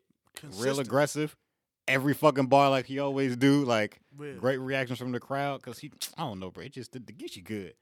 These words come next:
Speaker 2: Geechee good as hell, man.
Speaker 1: Then I wrote, uh, punchlines abundant. 'Cause Geechee was, Geechee really had punchlines lined up. Like,
Speaker 2: Yeah.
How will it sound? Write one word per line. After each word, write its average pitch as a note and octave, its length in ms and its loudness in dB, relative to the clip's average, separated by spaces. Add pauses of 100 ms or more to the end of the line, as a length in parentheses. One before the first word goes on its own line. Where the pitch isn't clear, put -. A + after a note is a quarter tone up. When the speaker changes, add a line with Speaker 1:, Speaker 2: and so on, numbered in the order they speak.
(120)
Speaker 2:
Geechee C3+ 300 -20
good F#3+ 200 -12
as G3+ 120 -16
hell, C3+ 160 -18
man. B2 300 -20
Speaker 1:
Then A#2 180 -8
I B2+ 80 -4
wrote, B2 260 -4
uh, G2+ 200 -4 (120)
punchlines A#2+ 460 -8
abundant. G#2 420 -6 (180)
'Cause G2+ 400 -6
Geechee B2+ 540 -8
was, G2 160 -8
Geechee C3 560 -6
really C3+ 280 0
had A#2 200 -2
punchlines A2 560 -8
lined G2+ 340 -8
up. F#2+ 220 -10
Like, F2+ 300 -14
Speaker 2:
Yeah. C#3 180 -18